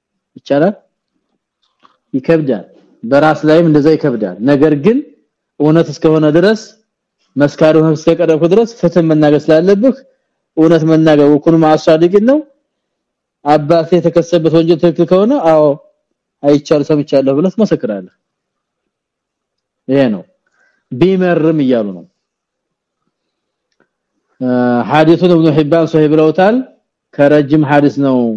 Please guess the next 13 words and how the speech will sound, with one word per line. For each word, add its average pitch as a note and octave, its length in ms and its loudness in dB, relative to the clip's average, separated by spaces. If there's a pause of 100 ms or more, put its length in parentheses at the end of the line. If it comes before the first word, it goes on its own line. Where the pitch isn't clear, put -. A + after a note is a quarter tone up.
(1080)
ቆርጦ C3 340 0
ያመጡት B2+ 480 0
ማለት B2+ 220 2
ነው። A#2 100 2
ረጅም B2 400 2
ሐዲስ A#2+ 260 -2
ማለት C#3+ 180 0
ያው C3 180 2
ታሪክ B2+ 280 -2
የነበረው A#2+ 380 -2
ቂሷ A#2 200 -10 (140)
ነው C3+ 120 -4
የሚለው። C3+ 300 0